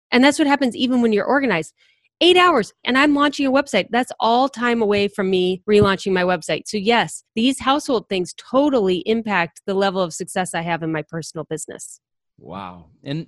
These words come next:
Speaker 2: so now if you have somebody that now has kinda gone through the program,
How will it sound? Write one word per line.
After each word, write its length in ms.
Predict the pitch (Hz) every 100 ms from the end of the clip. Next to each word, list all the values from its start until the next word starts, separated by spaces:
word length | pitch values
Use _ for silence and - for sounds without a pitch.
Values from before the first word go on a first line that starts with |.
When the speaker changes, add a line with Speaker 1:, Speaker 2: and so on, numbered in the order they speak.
| -
Speaker 2:
so 160 | -
now 280 | 170 170 151 -
if 240 | 131 -
you 320 | 131 180 220 202
have 400 | 139 143 156 139
somebody 420 | 127 104 98 98
that 260 | 95 98 101
now 200 | 107 104
has 180 | 104 -
kinda 240 | 131 117
gone 240 | 95 110 107
through 180 | 120 107
the 80 |
program, 720 | - - 107 92 82 82 82